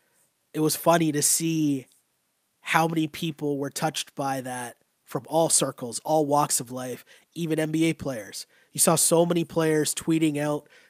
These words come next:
condolences, whether it was Steph Curry. I didn't even see that interview that he did with Steph Curry until last night. But that was another thing that was so inspirational and so just, like,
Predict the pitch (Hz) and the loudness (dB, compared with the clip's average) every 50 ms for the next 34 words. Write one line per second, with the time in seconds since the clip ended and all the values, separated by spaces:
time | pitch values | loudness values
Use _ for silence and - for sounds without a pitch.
0 | _ - - 156 120 113 120 127 147 156 156 156 151 - - 160 156 156 143 127 | _ -6 -6 -6 -4 -6 -6 -2 0 0 0 0 0 -2 0 0 0 0 0 -2
1 | 135 147 143 151 147 143 - - - 151 151 - - - - 143 147 156 156 151 | -2 -2 -2 0 0 0 -2 -2 -2 -2 -4 -4 -4 -4 -2 0 0 2 0 0
2 | 151 - - - _ - - 185 190 185 180 160 143 120 - - - 156 160 156 | -2 -4 -8 -18 _ -4 0 0 2 2 0 -2 -2 -2 -2 -2 -2 -2 -2 0
3 | 165 156 143 143 160 160 156 147 139 156 156 156 156 147 - - - - - 147 | 0 0 -2 -2 -4 -4 -4 -4 -2 -2 -2 -2 -2 -2 -6 -10 -12 -6 -6 -6
4 | 147 131 - 147 151 147 147 143 - - - 160 151 - - - 160 147 147 143 | -4 -4 -6 -6 -4 -2 -2 -4 -4 -2 -2 -2 -4 -4 -4 -4 -2 -2 -2 -2
5 | 135 131 - - 143 139 135 139 143 139 131 - - - 131 135 139 143 139 - | -4 -8 -8 -8 -6 -6 -6 -6 -6 -6 -6 -6 -8 -8 -8 -8 -8 -10 -10 -12
6 | _ - - - _ _ - 139 143 147 165 151 147 131 135 160 160 160 151 143 | _ -20 -20 -20 _ _ -10 -8 -4 -4 -2 -2 -2 -2 -2 -2 0 0 -2 -4
7 | - 151 147 143 139 139 135 135 143 - - - 170 165 156 - 147 143 - - | -4 -4 -4 -4 -6 -8 -8 -8 -8 -6 -2 0 2 0 0 0 -6 -10 -10 -10
8 | - 147 131 135 151 151 - - 160 156 151 139 135 135 131 - - 143 143 156 | -10 -10 -8 -6 -6 -4 -4 -4 -4 -6 -6 -6 -6 -6 -6 -6 -6 -4 -2 -2
9 | 160 147 - 143 - - 143 135 131 123 123 123 - - | -2 -2 -4 -6 -6 -6 -6 -8 -8 -10 -10 -12 -14 -20